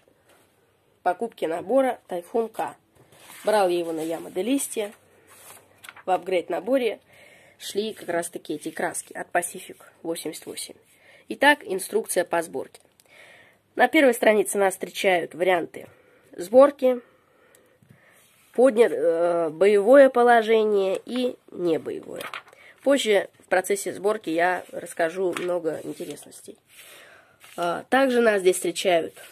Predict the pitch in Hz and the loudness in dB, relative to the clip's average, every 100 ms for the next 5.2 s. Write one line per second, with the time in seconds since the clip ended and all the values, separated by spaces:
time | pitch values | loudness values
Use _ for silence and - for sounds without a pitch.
0 | - - 254 269 202 - 202 190 233 - | -18 -4 -4 -2 -4 -4 -6 -6 -8 -8
1 | 214 208 185 175 165 160 170 170 - 156 | 0 2 2 0 -4 -4 -2 -2 -2 -8
2 | 151 180 - 285 277 233 - 180 196 - | -8 -8 -4 -4 -2 -6 -6 -6 -6 -4
3 | 160 - 202 - 285 294 285 302 247 240 | -6 -8 -12 -6 0 0 0 -4 -8 -6
4 | 233 226 - - 240 214 202 - 190 - | -8 -10 -14 -14 -10 -10 -10 -8 -8 -8
5 | - 170 | -6 -6